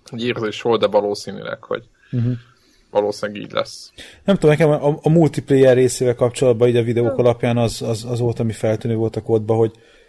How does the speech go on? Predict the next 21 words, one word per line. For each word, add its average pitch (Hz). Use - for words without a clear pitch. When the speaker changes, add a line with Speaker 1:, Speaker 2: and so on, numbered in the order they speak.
Speaker 2:
hogy, 110
ö, 110
nagyon 120
rövid 101
ez 101
a 101
time 104
to 107
kill 107
idő. 98
Tehát, 104
hogy, 113
hogy 113
ha, 123
ha 127
hamarabb 123
veszed 117
észre 120
a-, 110
az 107
ellenfelet, 127